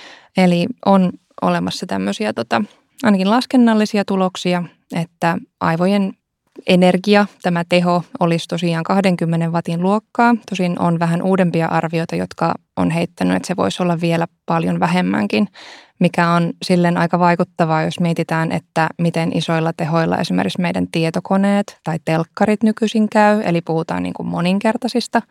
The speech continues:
tota, luvuista hyvinkin, mut sitten toisaalta, että aivot tekee ihan huikean paljon sellaista prosessointia ja laskentaa, mihin meidän nykyiset, niin kuin, kotitietokoneet ei, niin kuin, pysty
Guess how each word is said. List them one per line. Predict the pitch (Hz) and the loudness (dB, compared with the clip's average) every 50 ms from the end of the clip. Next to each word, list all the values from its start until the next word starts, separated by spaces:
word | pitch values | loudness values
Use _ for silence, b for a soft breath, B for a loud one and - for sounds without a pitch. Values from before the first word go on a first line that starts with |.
| B B B B B B B B B B - - | B B B B B B B B B B -6 -4
tota, | 196 185 - 196 196 | -4 0 2 2 2
luvuista | 202 196 190 196 196 196 185 - - - 233 262 - - | 2 2 2 2 2 0 -2 -2 -2 -2 -2 -2 -4 -2
hyvinkin, | 185 180 175 180 175 170 165 - 170 170 175 156 - _ | -2 0 0 0 -2 -4 -4 -4 -4 -4 -4 -6 -6 _
mut | 196 185 175 - | -4 -2 -2 -2
sitten | - 170 170 - 170 - | -4 -4 -4 -6 -6 -4
toisaalta, | - 175 180 170 - 170 180 185 180 196 190 | -4 -2 -2 0 0 0 0 2 2 2 2
että | 190 - - - - | 0 0 -2 -2 0
aivot | 170 175 165 185 185 - | 0 2 0 -2 -4 -4
tekee | - 180 175 - 180 175 175 175 170 175 - b b b b b b b b - | -4 -4 -2 -2 -2 -2 0 0 -2 -4 -6 b b b b b b b b 0
ihan | 170 170 170 170 | 0 2 2 2
huikean | 170 175 170 170 - 170 165 160 | 2 2 0 0 0 -2 -2 0
paljon | - 160 160 165 170 | 0 0 0 0 0
sellaista | - 170 160 170 180 170 - - - | 0 -2 0 0 -2 -4 -4 -8 -6
prosessointia | - - 165 170 170 165 - - 175 165 165 - 175 175 | -4 -2 -2 0 -2 -2 -2 -2 -2 -2 -2 -2 -2 0
ja | 180 | 0
laskentaa, | 180 180 170 - - 202 - 190 - 202 196 | 0 0 -2 -2 -2 -2 -2 0 -2 -2 -2
mihin | 196 190 170 175 175 | 0 0 0 0 0
meidän | 170 170 180 180 92 90 | 0 -2 -2 -2 -2 -2
nykyiset, | - 185 - 196 185 202 202 - | -2 -2 -4 -4 -4 -4 -4 -4
niin | 202 208 | -4 -6
kuin, | 220 208 - | -6 -6 -6
kotitietokoneet | - 185 - - 185 185 - 190 208 - 214 - - 202 202 202 208 - | -6 -4 -4 -4 -4 -2 -2 -2 -2 -2 -4 -4 -4 -2 -2 -2 -2 0
ei, | 202 190 180 175 - _ | 0 -2 -2 -2 -6 _
niin | - - - | -8 -6 -4
kuin, | - - - - - - _ _ _ _ - | -4 -6 -6 -6 -12 -20 _ _ _ _ -4
pysty | - 180 - - - | -4 -4 -2 -2 -4